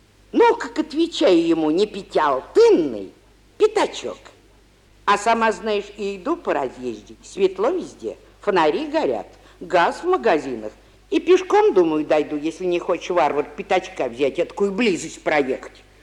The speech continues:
Только вдруг порох этак передо мной какой-то господин.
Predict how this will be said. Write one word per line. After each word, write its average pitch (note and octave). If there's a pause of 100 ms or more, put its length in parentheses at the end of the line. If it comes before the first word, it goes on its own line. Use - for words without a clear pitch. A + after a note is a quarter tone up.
(400)
Только C3
вдруг C3 (300)
порох -
этак -
передо C#3
мной G2 (200)
какой-то C#3
господин. G#2+